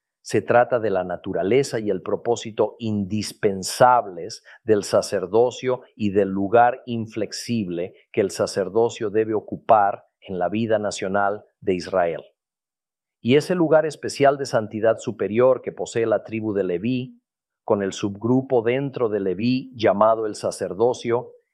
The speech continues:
en el pináculo de la jerarquía de santidad. Esto se va a demostrar por medio de la ley y la narración de una historia de rebelión contra la jerarquía de santidad ordenada por Dios.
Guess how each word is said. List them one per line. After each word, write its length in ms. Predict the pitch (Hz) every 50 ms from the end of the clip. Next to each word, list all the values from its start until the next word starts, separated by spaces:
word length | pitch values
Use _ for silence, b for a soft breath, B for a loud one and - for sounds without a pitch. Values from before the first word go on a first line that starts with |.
| _
en 160 | - - 101 104
el 120 | 98 90
pináculo 600 | - 98 95 104 117 127 131 127 - 127 120 117
de 100 | 110 107
la 120 | 98 98 90
jerarquía 640 | - - 104 95 85 82 - - 120 117 123 123 117
de 80 | 120
santidad. 560 | 107 - 113 104 98 - 98 90 87 76 69 - - _ _ _ _ _ _ _ _ _ _ _ _ _ -
Esto 400 | 127 131 147 147 147 - 147 131
se 160 | - - 110
va 200 | 104 113 117 120
a 40 | 113
demostrar 560 | 113 110 110 101 - - - 117 117 113 -
por 200 | 107 104 95 92
medio 400 | 104 113 120 123 117 120 117 104
de 100 | 107 98
la 140 | 95 90 92
ley 520 | 101 117 131 135 139 139 139 143 - _ _
y 100 | - 113
la 160 | 104 101 98
narración 680 | 98 98 98 95 98 92 - - - 117 117 120 123 113
de 100 | 104 101
una 260 | 101 120 127 127 117
historia 580 | 107 92 - - - 123 113 117 113 110 110 104
de 120 | 104 101
rebelión 800 | 95 98 98 92 92 90 92 95 104 110 113 113 117 123 123 b b b b b b
contra 320 | 113 107 104 - - 95
la 100 | 95 90
jerarquía 600 | - - 98 95 90 90 - - 117 120 117 113
de 100 | 110 107
santidad 760 | - - 101 95 85 - 90 85 107 107 110 113 117 - - _ _ _
ordenada 680 | - 107 104 98 87 92 90 98 110 117 117 107 107 98
por 180 | - 98 90 85
Dios. 480 | 82 90 87 78 - - - - _